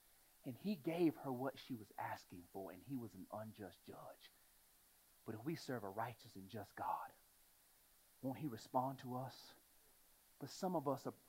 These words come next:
are approaching God like some sterile, distant being that we're not sure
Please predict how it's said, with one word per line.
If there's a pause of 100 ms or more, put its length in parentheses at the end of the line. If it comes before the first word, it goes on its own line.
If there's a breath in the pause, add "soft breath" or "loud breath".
(140 soft breath)
are
approaching
God
like
some
sterile, (380 soft breath)
distant
being
that
we're
not
sure